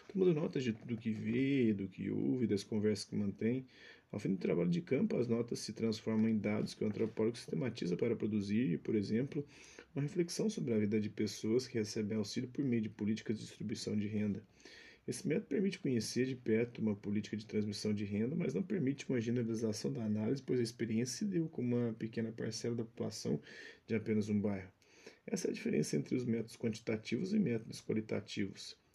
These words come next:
Ambos têm vantagens e desvantagens. O método quantitativo permite algumas generalizações, mas fica muito distante da realidade vivida pelas pessoas.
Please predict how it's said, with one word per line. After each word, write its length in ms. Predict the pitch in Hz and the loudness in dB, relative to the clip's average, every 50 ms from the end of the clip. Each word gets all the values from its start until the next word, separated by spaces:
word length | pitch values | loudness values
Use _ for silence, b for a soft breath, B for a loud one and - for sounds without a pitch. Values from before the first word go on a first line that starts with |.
| _ _ - | _ _ -2
Ambos 180 | - 214 220 | -2 0 0
têm 140 | - - 240 | 0 0 0
vantagens 460 | 208 214 170 - - 120 120 123 123 | 2 2 0 0 0 -2 -2 0 0
e 20 | 117 | -2
desvantagens. 640 | 113 113 110 113 110 107 107 - 110 104 101 101 110 | -2 -2 0 0 0 0 0 0 0 0 0 0 0
O 40 | 113 | -2
método 200 | 117 - - - | -2 -2 -2 -2
quantitativo 560 | - 180 - - - - - - - - 202 | -2 -4 -2 -2 -2 -4 -2 -2 -2 -4 -2
permite 460 | 175 - - 170 143 143 - - - | -2 -2 -2 0 0 -2 0 0 0
algumas 320 | - 127 123 135 143 139 123 | 0 0 0 0 0 0 0
generalizações, 920 | 143 135 139 139 135 139 139 151 170 175 - - 117 113 110 110 - B B B B B B B B B | 0 0 0 0 -2 -2 0 0 -2 -2 -2 -2 -2 -2 -2 -2 -6 B B B B B B B B B
mas 160 | - 107 - | -6 -6 -4
fica 240 | - 170 165 - 214 | -4 -4 -2 0 0
muito 220 | 202 170 - 226 | 2 2 2 0
distante 400 | 214 - - - - 120 120 113 | 0 -2 -4 -2 0 2 2 2
da 60 | 113 113 | 2 2
realidade 400 | 113 110 110 110 110 104 107 113 | 2 2 2 2 0 -2 -2 -2
vivida 240 | 107 107 104 107 | 0 0 0 0
pelas 200 | 107 - 104 101 | -2 -4 -4 -6
pessoas. 640 | - - 110 104 - - - - - - - - - | -4 -4 -6 -6 -6 -6 -8 -8 -8 -8 -8 -10 -14